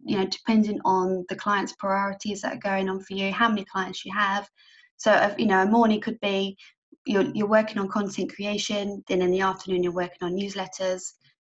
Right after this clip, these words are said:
and then the Tuesday it's diary management, and then in the afternoon you're working on project management. So, you know, so it's very varied,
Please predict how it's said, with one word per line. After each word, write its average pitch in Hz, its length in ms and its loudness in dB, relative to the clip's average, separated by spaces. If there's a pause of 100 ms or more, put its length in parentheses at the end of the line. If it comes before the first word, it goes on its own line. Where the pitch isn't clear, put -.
(100)
and 202 100 0
then 202 100 2
the 190 80 0
Tuesday 220 520 4
it's 180 160 -8
diary 202 320 2
management, 190 800 -2
and 185 120 0
then 185 140 2
in 185 80 2
the 190 80 2
afternoon 190 380 0
you're 185 80 -2
working 185 280 -4
on 180 140 -4
project 214 320 -6
management. 196 540 -4 (520)
So, - 120 -8
you 220 60 2
know, 202 140 4
so 202 180 0
it's 220 380 2
very 226 260 4
varied, 185 480 2